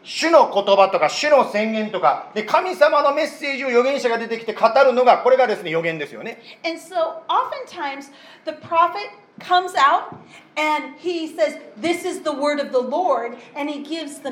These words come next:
Speaker 2: message of the Lord.
Speaker 1: つまり預言者が語ることがメッセージであって、預言者がメッセージというわけじゃないわけですね。
Speaker 2: And so what happens is the words become the message, but here in Jeremiah,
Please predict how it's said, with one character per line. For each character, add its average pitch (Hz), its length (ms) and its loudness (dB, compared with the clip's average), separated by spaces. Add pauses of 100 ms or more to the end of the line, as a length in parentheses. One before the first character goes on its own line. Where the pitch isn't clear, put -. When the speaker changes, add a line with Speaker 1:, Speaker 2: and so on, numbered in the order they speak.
Speaker 2:
message 247 540 -6
of 226 220 -4
the 214 80 -12
Lord. 196 440 -6
Speaker 1:
つ 277 80 -10
ま 302 60 10
り 240 80 -2
預 262 160 8
言 320 220 -4
者 269 120 -2
が 233 280 0
語 311 100 4 (240)
る 339 80 -6
こ 294 120 -4
と 285 100 0
が 226 100 0
メ 226 120 -4
ッ 240 40 -4
セ 233 140 -8
ー 214 40 -6
ジ 185 60 -10
で 202 60 2
あ 180 40 4
っ 185 40 -10
て、 185 60 -12
預 202 160 -2
言 330 180 -6
者 254 100 -4
が 202 80 -4
メ 226 80 -4
ッ 233 40 -6
セ 233 140 -8
ー 202 60 -6
ジ 143 60 -14
と 175 60 -8
い 180 60 -2
う 196 40 4
わ 180 80 4
け 170 60 -6
じ 143 80 -10
ゃ - 20 -6
な 175 80 -2
い 160 60 0
わ 131 80 -2
け 113 80 -10
で 104 80 -18
す - 80 -20
ね。 175 220 -8
Speaker 2:
And 339 140 -2
so 370 180 -4
what 403 220 -4
happens 494 520 -6
is - 160 -10 (240)
the 330 80 -6
words 403 640 -4
become 302 460 -8
the 262 140 -8
message, - 640 -4
but 311 200 -2
here 539 500 -2
in 294 160 -8
Jeremiah, 302 800 -6